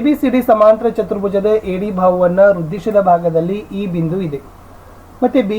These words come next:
ಇ ಮತ್ತು ಸಿ ಡಿಗಳು ಪರಸ್ಪರ ಎಫ್ ಬಿಂದುವಿನಲ್ಲಿ ಛೇದಿಸಿದ್ರೆ, ತ್ರಿಭುಜ ಎ ಬಿ ಇ ಸಮಾಂತರ ತ್ರಿಭುಜ ಎಸ್ ಸಿ ಎಫ್ ಬಿ ಅಂತ ಸಾಧಿಸಿ ಅಂತ ಕೇಳಿದ್ದಾರೆ. So ಇದನ್ನ ಈ ತರ ಸಿಂಪಲ್ ಆಗಿ ನೀವು ಏನ್ ಮಾಡ್ಬೋದು, ಪ್ರೂವ್ ಮಾಡ್ಬೋದು. So just only ಕೋ-, ಕೋ-, ಕೋ ಸಿದ್ಧಾಂತದ ಪ್ರಕಾರ ಹಾಕಿದ್ರೆ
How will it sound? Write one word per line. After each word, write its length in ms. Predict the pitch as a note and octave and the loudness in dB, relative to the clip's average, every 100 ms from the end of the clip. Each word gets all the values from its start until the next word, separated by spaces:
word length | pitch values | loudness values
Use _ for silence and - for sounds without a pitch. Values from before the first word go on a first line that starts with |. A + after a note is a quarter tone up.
| A#3+ | 2
ಇ 40 | |
ಮತ್ತು 300 | C4 B3 B3 | 2 2 -2
ಸಿ 140 | A#3 G#3+ | -4 -4
ಡಿಗಳು 320 | A3 G#3 G#3+ | 0 2 2
ಪರಸ್ಪರ 460 | G3 G3 G3 G3+ | 4 2 2 -2
ಎಫ್ 340 | G3 E3+ F3 G3+ | 2 0 0 -2
ಬಿಂದುವಿನಲ್ಲಿ 540 | A3+ G#3+ G3+ F#3+ F#3+ - | -2 0 0 0 -2 -4
ಛೇದಿಸಿದ್ರೆ, 680 | F#3 E3 E3 G3+ G3+ E3+ E3+ - - - - - | -6 -4 -6 -4 0 0 -2 -6 -20 -20 -20 -6
ತ್ರಿಭುಜ 300 | G#3 A3 A#3+ | -2 0 4
ಎ 320 | C4+ A#3+ G#3+ | 4 4 0
ಬಿ 160 | G3+ A3 | -2 -4
ಇ 220 | G#3 G#3 | -6 -6
ಸಮಾಂತರ 520 | F#3+ F#3 F3 E3+ F3 | -2 0 2 2 0
ತ್ರಿಭುಜ 420 | E3+ E3+ E3+ E3 E3 E3 D#3+ - - B3 F#3 | 0 -2 -4 -2 0 0 0 -8 -10 -6 -6
ಎಸ್ 140 | - - - - - - | -6 -18 -20 -20 -20 -10
ಸಿ 60 | A3 | -2
ಎಫ್ 300 | A3 A3+ G#3 | 0 0 -4
ಬಿ 100 | F#3+ F3+ | -2 -2
ಅಂತ 180 | E3+ | 0
ಸಾಧಿಸಿ 500 | E3+ E3 D#3+ D#3 D#3 | 0 0 0 -2 -4
ಅಂತ 160 | D#3 D3+ | -4 -4
ಕೇಳಿದ್ದಾರೆ. 480 | D3+ D3 D3 E3+ A3 | -6 -4 -2 -2 -2
So 180 | - E3+ | -4 -4
ಇದನ್ನ 260 | D#3 D#3+ D#3 | -2 -2 -2
ಈ 200 | E3 E3 | -4 -6
ತರ 180 | E3 D#3 | -4 -6
ಸಿಂಪಲ್ 380 | E3 D#3 F3 | -6 -4 -2
ಆಗಿ 160 | E3 D#3 | -2 -2
ನೀವು 180 | D#3 D3 | -2 -2
ಏನ್ 160 | D3+ D3+ | -4 -4
ಮಾಡ್ಬೋದು, 340 | D3 D#3 E3+ B3+ B3 - - - | -4 -2 0 -2 -4 -20 -20 -4
ಪ್ರೂವ್ 200 | G3+ G3 F3 | 0 2 2
ಮಾಡ್ಬೋದು. 400 | D3+ D3+ D3+ A#3 A#3 - | 0 -2 0 -2 -2 -8
So 60 | E3+ D#3+ | -6 -4
just 160 | F3 F#3 | -4 -4
only 160 | E3+ F#3 F3 | -4 -6 -4
ಕೋ-, 160 | E3 D#3+ | -4 -2
ಕೋ-, 140 | E3+ E3 | -4 -2
ಕೋ 100 | G3 | -4
ಸಿದ್ಧಾಂತದ 560 | G3 D#3+ D#3 D#3 D#3+ E3 | -2 -4 -2 -2 -2 -2
ಪ್ರಕಾರ 360 | D#3+ D#3 E3 D#3 | -2 -2 -2 -2
ಹಾಕಿದ್ರೆ 380 | D3+ E3 E3 | -4 -6 -2